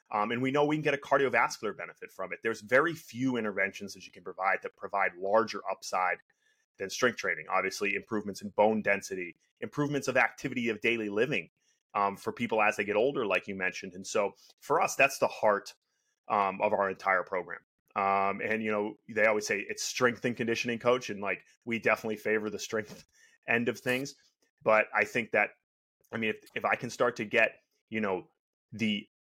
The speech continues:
even the younger kids, we know that if they invest in strength training in a young age,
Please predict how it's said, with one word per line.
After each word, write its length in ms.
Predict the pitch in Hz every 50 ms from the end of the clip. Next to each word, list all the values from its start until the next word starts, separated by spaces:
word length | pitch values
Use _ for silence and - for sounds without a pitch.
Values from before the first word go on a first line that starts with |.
| _ _
even 260 | - 135 143 143 160 147
the 80 | 131
younger 360 | 117 113 120 135 139 123 120
kids, 400 | 104 - - - 151 - 117 -
we 140 | - 104 101
know 220 | 104 104 107 104 107
that 120 | 107 101
if 100 | 101 -
they 160 | 113 113 120
invest 420 | 120 117 107 92 104 110 - - -
in 60 | 104
strength 240 | - - 117 107 -
training 280 | - 110 107 104 104
in 80 | 101 104
a 40 | 104
young 220 | 104 101 104 104
age, 320 | 104 104 104 101 - -